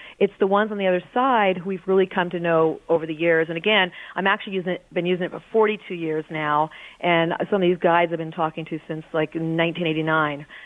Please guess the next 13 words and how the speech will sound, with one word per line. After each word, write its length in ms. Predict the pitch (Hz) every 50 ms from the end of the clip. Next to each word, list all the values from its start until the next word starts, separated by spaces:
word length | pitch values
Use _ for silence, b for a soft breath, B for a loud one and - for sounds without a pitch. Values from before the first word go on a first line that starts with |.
| B B
and 140 | B 160 165
nineteen 340 | 165 160 165 170 - 180 160
ninety-four. 600 | 165 165 165 156 156 151 - - 175 165 156 147
A 40 | 147
lot 140 | 156 156 165
of 60 | 160
them 120 | 165 165 -
I'm 220 | - 156 156 151 - -
still 220 | - 190 175 165
communi-, 340 | - - 180 170 170 175 - 165
in 100 | 170 160
communication 580 | - 175 165 165 - - 160 156 - - 160
with. 140 | 156 143